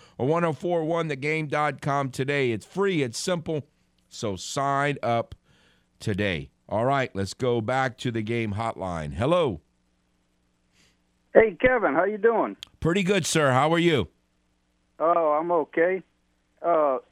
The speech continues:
Speaker 2: back to the U L game. What kind of grade do you give the coaching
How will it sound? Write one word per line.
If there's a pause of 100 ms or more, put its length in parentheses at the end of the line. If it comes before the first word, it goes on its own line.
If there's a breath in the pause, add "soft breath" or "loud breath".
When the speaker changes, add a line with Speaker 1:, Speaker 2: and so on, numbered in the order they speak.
(120)
Speaker 2:
back
to
the
U
L
game. (400)
What
kind
of
grade
do
you
give
the
coaching